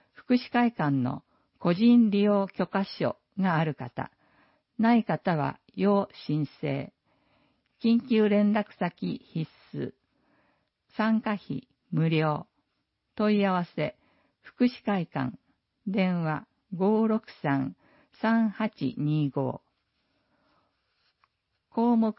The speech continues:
三、社会福祉協議会、問い合わせ、電話五六六零零六一、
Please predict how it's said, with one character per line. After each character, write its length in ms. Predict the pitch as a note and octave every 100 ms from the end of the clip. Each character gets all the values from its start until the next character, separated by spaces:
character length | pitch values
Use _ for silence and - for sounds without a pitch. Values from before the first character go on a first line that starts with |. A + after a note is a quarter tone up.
| -
三、 340 | G3 F3+ E3 - _ _ _ _ _ _
社 160 | - G3+
会 300 | - A#3+ B3
福 200 | - B3+
祉 40 | A3+ -
協 220 | G#3+ G3+
議 160 | F#3+ F#3
会、 400 | - B2+ A2+ - _ _ _ _ _ -
問 220 | G#3 G#3
い 60 |
合 100 | G3
わ 120 | F#3 F3 -
せ、 260 | D3+ - _ _ _
電 320 | F#3 G3 F#3+
話 280 | F3 E3 - _ _
五 380 | F3+ G#3+ A#3 A#3
六 260 | A3+ A3+ D3
六 380 | B2 - C3+ - _ _ _ _
零 340 | F#3 A3+ A#3+ A3+
零 340 | A3 F3+ -
六 300 | - D3 -
一、 520 | F3 D3+ - - C3